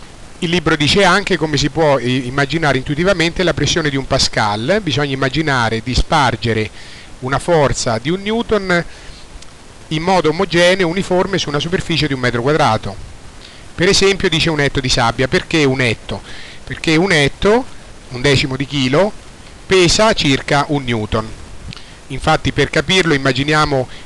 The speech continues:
invece di prendere un chilo, un chilo di sabbia sarebbero dieci newton,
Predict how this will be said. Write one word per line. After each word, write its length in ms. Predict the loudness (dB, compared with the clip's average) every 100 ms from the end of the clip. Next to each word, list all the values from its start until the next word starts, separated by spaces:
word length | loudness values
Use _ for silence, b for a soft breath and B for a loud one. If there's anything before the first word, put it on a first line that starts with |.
| -8
invece 300 | -2 0 0
di 100 | 0
prendere 340 | 0 2 0
un 120 | 0
chilo, 520 | -2 0 2 4 4 2
un 120 | -4
chilo 280 | -2 0 2
di 80 |
sabbia 320 | 4 2 2 0
sarebbero 340 | 0 0 -2
dieci 360 | 2 2 2 -2
newton, 320 | -8 -8